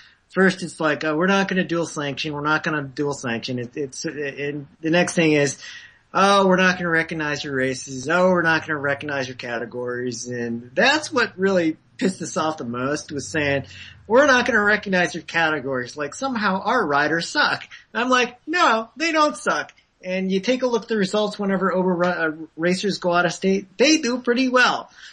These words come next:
You know, like the, the marathon, uh, marathon, uh, mountain biking, Evan Plews lives right, uh, a couple blocks away from me. He, he loves Oberyn. He's one of the top guys around. So,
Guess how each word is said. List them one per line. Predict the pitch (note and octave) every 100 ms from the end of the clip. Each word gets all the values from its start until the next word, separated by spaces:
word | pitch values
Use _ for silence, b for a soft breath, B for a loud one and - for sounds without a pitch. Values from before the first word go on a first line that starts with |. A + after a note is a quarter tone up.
| B
You | F#3+ G3+
know, | G#3 G#3 F#3+
like | G3 F#3+
the, | G3 F#3 F3+
the | F#3
marathon, | A3 A#3 G#3 A3 G3+ F#3+
uh, | G3 E3 D#3+ - _
marathon, | F3 G#3+ A3+ A3+ G#3 G3+ F#3+ E3+ _ _ -
uh, | D#3+ D#3
mountain | D#3+ F#3+ G3+ D#3+
biking, | D3 B2+ B2 A#2 B B B _
Evan | D#3+ F#3 G#3+
Plews | G3 G#3 A#3+ G3+ D3
lives | E3+ D#3 C#3
right, | F3 F#3+ - _ -
uh, | D#3+ D#3
a | D#3
couple | F#3+ F#3+
blocks | C#3 G3+ - -
away | F3 A3
from | D#3+
me. | B2
He, | A#2+ D3+ B3
he | G3+
loves | A3 G3 G3+ E3+
Oberyn. | C3+ B2 A#2+
He's | D#3
one | E3+
of | D#3+
the | D#3+
top | F3 G3+
guys | - F3 F3+
around. | D#3+ G3 F#3+ A#2 -
So, | - D3 C3+